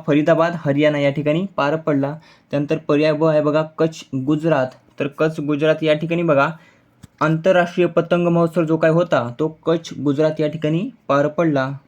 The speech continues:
त्यानंतर पर्याय क आहे बघा, पुणे, महाराष्ट्र. तर पुणे, महाराष्ट्र या ठिकाणी बघा, बावीसावा पुणे आंतरराष्ट्रीय चित्रपट महोत्सव हा पुणे या ठिकाणी पार पडला. सातवा प्रश्न आहे बघा, युनायटेड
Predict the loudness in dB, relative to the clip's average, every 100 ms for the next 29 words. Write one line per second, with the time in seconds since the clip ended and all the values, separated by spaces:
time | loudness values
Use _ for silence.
0 | -6 -4 -2 -2 0 2 0 0 0 0
1 | 0 -2 -2 -2 -2 -2 0 -2 -2 -2
2 | -2 -6 -20 -20 _ -6 -2 0 2 2
3 | 0 2 0 2 2 2 0 0 0 0
4 | 0 0 2 2 2 2 2 2 2 2
5 | 2 0 -4 -2 -2 -2 -4 -4 -6 -4
6 | -2 -2 -2 -4 -2 -2 -2 -6 _ _
7 | _ _ _ _ _ _ _ _ _ _
8 | -12 -4 -4 -4 -2 0 2 2 0 0
9 | 0 0 0 2 2 2 2 2 -2 -8
10 | _ _ _ _ _ _ _ _ _ _
11 | _ _ _ _ _ _ _ _ _ _
12 | _ _ _ _ _ _ _ _ _ _
13 | _ -2 0 2 0 0 0 2 2 2
14 | -2 -12 _ _ 0 2 4 2 0 -2
15 | -2